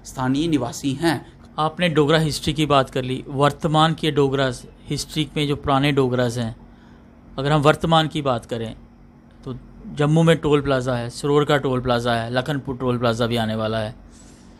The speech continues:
Speaker 2: किस तरह से आप इस चीज़ों को देख रहे हैं?
Speaker 1: देखिए, ये फिर से आपने एक ऐसा सवाल किया है जो हमारे इतिहास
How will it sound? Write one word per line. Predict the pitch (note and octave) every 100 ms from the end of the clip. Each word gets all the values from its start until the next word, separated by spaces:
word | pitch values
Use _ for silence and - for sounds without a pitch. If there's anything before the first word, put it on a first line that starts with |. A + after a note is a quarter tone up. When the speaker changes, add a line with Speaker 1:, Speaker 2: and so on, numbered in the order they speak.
| - - - - - -
Speaker 2:
किस | A3+ A3+ -
तरह | G#3+
से | G3 G3+
आप | E3+ D#3+
इस | D#3+ -
चीज़ों | D3+ D3
को | C#3+
देख | B2+ G#2+ -
रहे | F#2+
हैं? | - - - - - - - - - - - - - - C3
Speaker 1:
देखिए, | C3 C3+ E3 E3+ F3 F3 D3 - - - - B2+
ये | B2 C3+ D3
फिर | C#3+ - D3+
से | D3 F3
आपने | D#3 D3 - D3+ D3
एक |
ऐसा | C#3 B2 C#3+
सवाल | - A#2 A#2+ B2+
किया | B2+ B2 A#2+
है | B2+ - - - - C3
जो | C3 C#3+
हमारे | C3 B2+ B2 C3+ C#3
इतिहास | C#3 B2+ A#2 A#2 B2 -